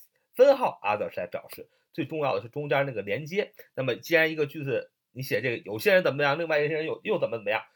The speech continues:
那肯定是怎么怎么样两个动词。那么两个动词你不能写在一句话里，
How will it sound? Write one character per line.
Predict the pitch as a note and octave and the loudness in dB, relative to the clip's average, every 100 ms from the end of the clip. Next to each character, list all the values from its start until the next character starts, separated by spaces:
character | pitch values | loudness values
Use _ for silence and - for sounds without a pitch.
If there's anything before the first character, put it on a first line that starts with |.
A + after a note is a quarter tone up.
| _ | _
那 | - | -10
肯 | C#3+ B2 D3+ | -6 -6 -2
定 | E3+ | -2
是 | D3 | -2
怎 | B2 | -4
么 | F#3 | -2
怎 | C#3+ | 0
么 | |
样 | F#3+ - - | 0 -2 -4
两 | - G#2 | -8 -6
个 | A#2+ | -6
动 | C3+ G#3 A#2 | -6 -6 -8
词。 | - - _ _ - | -12 -16 _ _ -6
那 | |
么 | F#3 | 0
两 | D3 E3 | 2 2
个 | |
动 | A#3 F#3+ | -2 -2
词 | C#3 | -6
你 | A#2 | -8
不 | A2+ | -6
能 | D3 | -8
写 | C#3 | -6
在 | G#2 A2 | -2 -2
一 | D3 | -4
句 | C#3+ | -8
话 | C#3 A2 | -6 -6
里， | - | -8